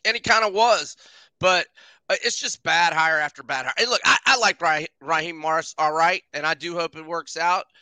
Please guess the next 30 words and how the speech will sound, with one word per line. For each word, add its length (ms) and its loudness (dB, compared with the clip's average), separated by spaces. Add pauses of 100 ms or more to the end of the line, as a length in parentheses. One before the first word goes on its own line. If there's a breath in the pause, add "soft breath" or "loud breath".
(300 soft breath)
uh, 360 -2 (200)
but 200 -8 (480)
i-, 440 -12
it 120 -14
just 280 -14
could 120 -10
have 100 -18
gone 320 -10
so 220 -8
many 220 -12
different 380 -14
other 240 -6
ways, 520 -10
and 180 -8
I 40 -10
wish 260 -8
it 100 -10
had. 280 2 (120)
All 80 12
right, 160 8 (800 loud breath)
N 200 8
F 240 8
L 460 4 (400 soft breath)
picks. 580 -2
All 100 0
right, 280 4
let's 140 -14
see 200 -10
what 360 0
our 320 2